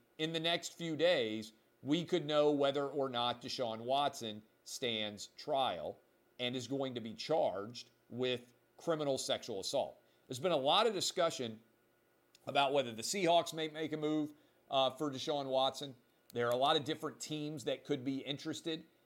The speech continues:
still in Deshaun Watson if he did not have these charges, criminal in nature, potentially hanging over his head.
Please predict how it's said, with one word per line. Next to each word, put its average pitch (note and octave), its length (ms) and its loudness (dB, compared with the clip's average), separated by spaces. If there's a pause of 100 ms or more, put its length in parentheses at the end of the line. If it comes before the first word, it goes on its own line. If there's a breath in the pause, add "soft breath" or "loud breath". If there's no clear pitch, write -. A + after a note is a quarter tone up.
still D3 580 2 (300)
in C#3+ 140 0
Deshaun C#3 340 0
Watson C3+ 480 0 (380)
if F#3 260 8
he F3 180 -2
did D3 200 -4
not C#3+ 340 0
have C3+ 260 0
these B2+ 180 -4
charges, A2+ 720 -2 (320)
criminal D3+ 480 0
in F#2+ 100 -8
nature, F#2 400 -4
potentially C#3 580 -2
hanging B2 320 -6
over G#2+ 240 -4
his F#2+ 140 -10
head. D3 260 -4